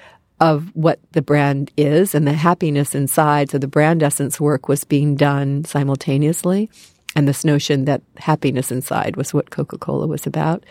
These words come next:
And so how could these small moments of happiness, this small little wink and a smile, and appearing not to be this huge gargantuan company, but something more personal and just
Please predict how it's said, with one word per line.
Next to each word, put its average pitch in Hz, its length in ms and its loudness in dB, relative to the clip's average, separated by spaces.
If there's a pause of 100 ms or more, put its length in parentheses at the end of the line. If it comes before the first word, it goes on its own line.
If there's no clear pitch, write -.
(380)
And 147 200 2
so 143 220 2
how 165 200 0
could 160 180 -2
these 147 180 2
small 143 360 2
moments 139 420 0
of 143 100 -2
happiness, 143 600 -2
this - 200 -2
small 143 380 2
little 147 240 0
wink 147 240 0
and 143 100 0
a 139 60 -2
smile, 143 600 0 (440)
and 143 520 0
appearing 151 440 0
not 143 240 0
to 143 80 -4
be 139 160 2
this 135 200 -2
huge 139 540 0
gargantuan 139 640 -2
company, 135 500 -2
but - 220 -4
something 135 380 -2
more 135 140 2
personal 139 600 -2
and 143 180 -2
just - 340 0